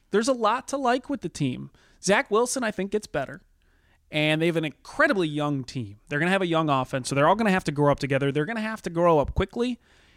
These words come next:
But the schedule is pretty favorable, first of all. And I think the fact that this team has had one more year together as a unit, growing up together,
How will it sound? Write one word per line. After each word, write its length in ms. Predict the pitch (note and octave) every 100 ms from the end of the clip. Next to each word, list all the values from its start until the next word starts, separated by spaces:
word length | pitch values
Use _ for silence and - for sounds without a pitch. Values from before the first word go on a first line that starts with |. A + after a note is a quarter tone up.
| _
But 340 | D3 E3 F3 -
the 140 | E3+ F3+
schedule 800 | - - A3 F4+ D#4+ C#4+ A3+ F3+
is 180 | G#3 F3
pretty 500 | - - - B3+ D4+ D4+
favorable, 720 | D#3+ C3 A2 G#2 G2+ B2+ _ _ _ _ _
first 340 | - B2+ - B2+
of 80 |
all. 220 | G2+ G2 A#2 _ _ _ _ _
And 500 | D3 D3 D3 D3 C#3+ -
I 100 | D#3+
think 220 | - G#3+
the 80 | A#3
fact 320 | - F#3 F#3+
that 120 | F3
this 160 | - D3
team 240 | - F3 D#3
has 120 | D3
had 300 | C#3+ C#3+ C#3
one 340 | C3+ D3 D#3 D#3+
more 260 | D3+ D3+
year 320 | C#3+ C#3 C#3
together 880 | C#3 C#3 B2+ C3 C#3+ B2 A2+ G#2+ C#3+ _ _ -
as 120 | C3+
a 60 |
unit, 500 | C3+ D3+ F#3+ E3+ B2+
growing 360 | C3+ D#3 E3+ E3
up 140 | D#3+
together, 520 | - D3 C#3+ C#3 C3+